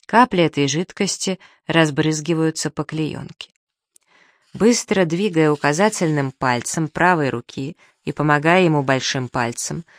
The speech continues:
Арбито вытягивает из открытой раны кусочек коричневой ткани,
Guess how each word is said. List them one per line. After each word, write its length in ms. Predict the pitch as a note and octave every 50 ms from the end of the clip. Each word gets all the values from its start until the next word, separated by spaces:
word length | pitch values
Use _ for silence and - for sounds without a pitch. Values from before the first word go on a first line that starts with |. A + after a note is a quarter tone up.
| _ _ _
Арбито 520 | - C#3+ D3+ D#3 D#3+ F#3+ F3+ - F3 E3 - -
вытягивает 800 | D3 F3 G3+ - - - A3+ G#3+ F3 D3 C#3 C3+ C3 C3 - B2+
из 80 | B2+
открытой 500 | C#3+ C3+ - - D#3 D3+ C#3 - - C3
раны 400 | C3 C#3 D#3 F3 F#3 F3+ F3 E3+ - - - _ _
кусочек 580 | - - E3 - - F#3+ F3+ F#3 - - D#3+ -
коричневой 600 | - D3+ C#3+ C#3+ C3+ - - - C3+ A#2+ B2 -
ткани, 500 | - - - D3 D3 D#3 E3+ F3+ F#3